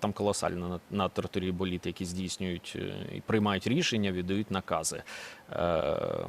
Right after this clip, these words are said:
от на які практики тут в історичному контексті варто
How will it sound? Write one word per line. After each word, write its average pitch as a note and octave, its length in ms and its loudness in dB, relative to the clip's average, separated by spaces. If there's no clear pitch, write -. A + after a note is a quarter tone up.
от A2+ 200 2
на C3 100 8
які C3 200 4
практики - 420 4
тут - 280 -4
в - 20 -2
історичному F#2+ 540 -2
контексті F#2+ 500 -2
варто F#2+ 360 2